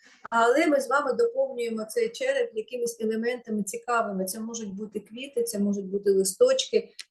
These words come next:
це може бути якась така імпровізація. А, зараз ви можете побачити, е, зображення черепа на шевронах у багатьох, е,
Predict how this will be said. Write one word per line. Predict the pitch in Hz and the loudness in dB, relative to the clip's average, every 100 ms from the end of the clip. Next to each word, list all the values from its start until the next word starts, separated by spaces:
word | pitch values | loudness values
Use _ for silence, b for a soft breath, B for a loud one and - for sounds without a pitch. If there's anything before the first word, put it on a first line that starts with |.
| _ - | _ 0
це | 226 | 4
може | 233 240 220 | 8 8 6
бути | 202 233 226 | 6 6 8
якась | 220 214 220 233 - _ _ _ _ _ _ - - - | 4 4 6 6 4 _ _ _ _ _ _ -18 -12 0
така | 214 214 214 214 | 2 4 4 6
імпровізація. | 196 202 196 202 247 269 - 220 208 B B B | 6 6 6 6 4 4 4 4 4 B B B
А, | 202 214 214 220 220 | 2 4 6 4 2
зараз | 247 269 233 233 | 2 2 2 0
ви | 220 | 0
можете | 220 233 226 220 208 | 2 2 0 0 0
побачити, | 208 196 233 233 214 - | 2 4 4 2 0 4
е, | 208 208 196 - 202 202 202 202 | 6 8 6 4 2 4 4 0
зображення | 190 214 208 226 220 214 208 | -6 -12 -6 -6 -6 -8 -8
черепа | - 226 220 208 196 | -4 -4 -2 2 4
на | 214 | 4
шевронах | 214 202 208 226 254 233 - B B B - | 2 0 4 6 8 6 4 B B B 4
у | 214 214 | 6 8
багатьох, | 208 202 202 220 208 | 8 6 6 4 4
е, | 208 | 2